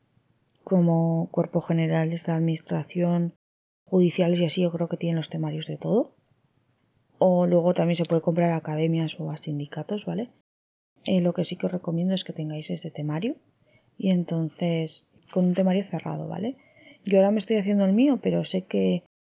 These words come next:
me he puesto una fecha límite para cerrarlo porque haciéndote un temario siempre te parece que te faltan cosas y siempre se puede alargar al infinito y hay que ponerle un corte. Entonces, si es la primera vez, yo te recomiendo un temario ya hecho.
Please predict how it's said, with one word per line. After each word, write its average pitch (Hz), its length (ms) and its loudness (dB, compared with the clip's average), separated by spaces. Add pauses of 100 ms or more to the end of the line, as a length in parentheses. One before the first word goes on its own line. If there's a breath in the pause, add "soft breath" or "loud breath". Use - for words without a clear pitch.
me 196 140 2
he 185 40 2
puesto 185 400 -2
una 175 300 0
fecha 170 400 -6
límite 175 460 0
para 160 280 -6 (100)
cerrarlo 175 440 0
porque 170 400 -8 (440)
haciéndote 175 440 0
un 180 120 2
temario 175 340 0
siempre 165 240 -6
te 165 100 -8
parece 165 280 -4
que - 40 -20
te 170 140 -12
faltan 160 340 -6
cosas 202 340 -4
y 156 60 -8
siempre 156 260 -6
se 160 120 -6
puede 160 160 -2
alargar 156 260 -6
al 156 140 -6
infinito 156 540 -6 (440)
y 190 80 0
hay 160 80 4
que - 80 0
ponerle 170 320 -4
un 160 140 0
corte. 180 420 0 (540)
Entonces, 170 580 0 (300)
si 202 100 0
es 190 60 2
la 190 100 4
primera 180 360 2
vez, 170 100 2
yo 160 120 -2
te 170 120 -4
recomiendo 160 400 -2
un 151 80 -4
temario 151 340 -2
ya 147 180 -6
hecho. 196 300 -2